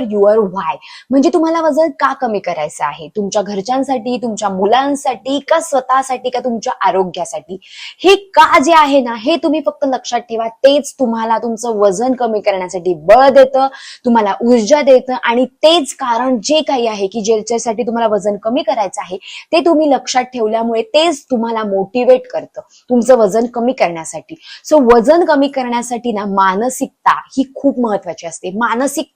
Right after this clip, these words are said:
ताकद खूप महत्वाची असते. आणि ह्या दहा गोष्टी जर तुम्ही फॉलो केल्या ना, की तुमची मानसिक ताकद देखील वाढणार आहे आणि तुम्ही तुमचं वजन कमी करण्यासाठी जोमाने सुरुवात करणार आहात. So भार जरी शरीरावर असाल तरी मेंदू त्याची लढाई लढत असतं,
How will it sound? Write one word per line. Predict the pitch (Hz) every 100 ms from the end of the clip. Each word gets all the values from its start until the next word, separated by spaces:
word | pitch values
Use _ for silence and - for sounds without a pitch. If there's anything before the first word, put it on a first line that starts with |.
| -
ताकद | - - 339 339
खूप | 285 233
महत्वाची | 196 185 175 -
असते. | 160 - 151 - - -
आणि | 247 277
ह्या | 240 185 226 269
दहा | 311 254
गोष्टी | 240 233 226
जर | 202 214
तुम्ही | 220
फॉलो | 220 202 180 196
केल्या | 202 196
ना, | 175
की | 180 202
तुमची | 226 208
मानसिक | 226 208 185 208 - -
ताकद | 233 - 226 202
देखील | 247 254 233
वाढणार | 214 208 233
आहे | 208 254 - - -
आणि | 240 277 277
तुम्ही | 285 285 370
तुमचं | 330 247 240 208
वजन | 190 208
कमी | 190 190 185
करण्यासाठी | 185 180 185 185 233
जोमाने | 180 190 170 175 180 226
सुरुवात | - 196 170 190 208 -
करणार | 156 156
आहात. | 151 151 - - - -
So | 285 214
भार | 123 214 277 294
जरी | 302 294
शरीरावर | 277 247 226 226 208 214
असाल | 185 196 175
तरी | 196 262
मेंदू | 247 220 233 233 233 311
त्याची | 262 247
लढाई | 220 196 214
लढत | 190 180 170
असतं, | -